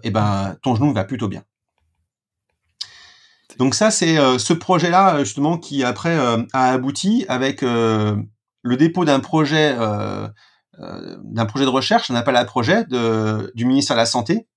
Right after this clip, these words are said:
sur des projets de recherche en soins infirmiers, P H R I P, qu'on a déposé en deux mille dix-neuf avec, euh, Thomas Néry, qui est chirurgien orthopédique. Le covid est arrivé, donc on n'a pas eu de réponse. On l'a redéposé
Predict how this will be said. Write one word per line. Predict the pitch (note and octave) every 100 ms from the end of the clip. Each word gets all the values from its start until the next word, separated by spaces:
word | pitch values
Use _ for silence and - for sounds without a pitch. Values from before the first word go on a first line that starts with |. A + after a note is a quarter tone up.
| _
sur | - C#3
des | A#2+ -
projets | C#3+
de | C3+
recherche | C3 - C#3+ -
en |
soins | A2+ B2
infirmiers, | A#2 B2+ A#2 D#3 G3+
P | A#2+
H | A#2 A#2
R |
I | G#2+
P, | A#2+ A#3 - _ _ _ _
qu'on | A2+
a | A2+
déposé | C3 C#3 C#3 C#3
en | C3
deux | C3
mille | C3+
dix-neuf | C#3 C3+ C#3 -
avec, | A2 A2
euh, | G#2 G#2
Thomas | B2 A#2+
Néry, | A#2+ C3 C#3+
qui | A#2
est | G2+ F#2+ F#2+ G2 - _ -
chirurgien | - C#3 C3
orthopédique. | B2+ A#2 B2 D3 G#3+ - _ - _ _ _ _ _ _ -
Le | D3+
covid | E3+ E3+ D#3+
est | D3
arrivé, | D#3 D3 D#3
donc | C3 C3+ C3
on |
n'a | B2+ B2
pas | B2
eu |
de | A#2+
réponse. | B2 D3 F#3+ A#3+ - -
On | C3+
l'a | B2
redéposé | A#2+ D#3+ D#3 D#3 C#3 E3+ D4